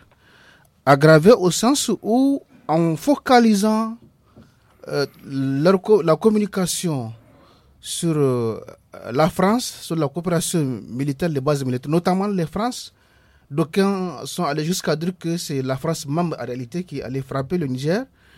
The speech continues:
Donc le prés-, le président, quand même, de la République qu'on le veuille ou non, c'est l'homme qui est censé être le plus renseigné pour le pays, qui est en tout cas censé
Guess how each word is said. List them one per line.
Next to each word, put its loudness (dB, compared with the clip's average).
Donc -2
le 0
prés-, -4
le -4
président, 0
quand 2
même, -6
de -8
la 0
République -4
qu'on -4
le 2
veuille 0
ou -4
non, 0
c'est -6
l'homme 2
qui -6
est -4
censé -2
être -2
le -4
plus -2
renseigné 0
pour -6
le -2
pays, -6
qui -2
est -2
en -4
tout -4
cas 2
censé -6